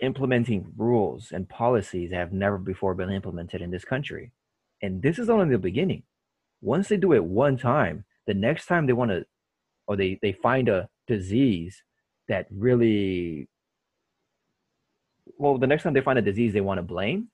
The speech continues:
to push whatever agenda they want, they're gonna do it again. They're gonna be like, "All right, people, we have to go back in our house.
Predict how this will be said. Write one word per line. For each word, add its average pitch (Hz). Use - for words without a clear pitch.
to -
push -
whatever 95
agenda 95
they 87
want, 110
they're 202
gonna 247
do 226
it 202
again. 202
They're 147
gonna 165
be 151
like, 131
"All -
right, 135
people, 120
we 117
have 117
to 104
go 117
back 120
in 135
our 131
house. 117